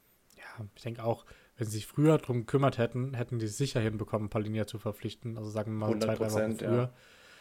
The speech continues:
Speaker 1: Dann glaub ich, man hat ja gesehen, der Spieler wollte unbedingt zu Bayern, hätte Fulham noch ein bisschen Zeit gehabt, hätten die fünfundsechzig Millionen bestimmt auch gern mitgenommen. Von dem her, ja, muss man sagen, wirklich auch mit die Schuld der Bayern, sich da so spät noch drum zu kümmern.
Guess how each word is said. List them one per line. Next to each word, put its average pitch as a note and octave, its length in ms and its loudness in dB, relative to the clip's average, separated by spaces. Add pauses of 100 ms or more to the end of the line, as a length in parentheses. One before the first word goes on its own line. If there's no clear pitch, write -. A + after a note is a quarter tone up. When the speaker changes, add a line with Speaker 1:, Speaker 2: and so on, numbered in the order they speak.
(340)
Speaker 1:
Dann G#2 200 0
glaub G#2+ 220 2
ich, G#2 120 -2
man A2 100 4
hat A2 120 4
ja A2+ 60 8
gesehen, A#2 300 6
der A#2 80 6
Spieler B2 320 4
wollte A2+ 200 4
unbedingt C#3 460 4
zu C3 100 0
Bayern, B2 400 6
hätte A2+ 200 0
Fulham A2+ 320 2
noch A2 100 -2
ein G#2 80 -6
bisschen G2+ 220 -8
Zeit B2 260 4
gehabt, A#2+ 340 2
hätten A#2 160 -2
die A2 60 -4
fünfundsechzig A#2+ 600 -4
Millionen A#2+ 260 -2
bestimmt A#2 240 -6
auch G#2+ 120 -2
gern A2+ 220 0
mitgenommen. B2+ 500 0 (400)
Von A#2 160 -2
dem A2+ 220 2
her, A2+ 340 4 (320)
ja, G#2 240 -4 (140)
muss B2 220 -6
man B2 120 0
sagen, A#2 360 8
wirklich A#2+ 260 0
auch B2+ 180 2 (200)
mit C3 320 -2
die C3 60 -4
Schuld C3 340 2 (100)
der A#2+ 60 2
Bayern, B2+ 440 4 (300)
sich - 140 -14
da A#2+ 180 6
so A#2+ 120 2
spät B2+ 260 2
noch A#2+ 100 0
drum B2 180 -4
zu B2+ 120 -4
kümmern. D3 380 4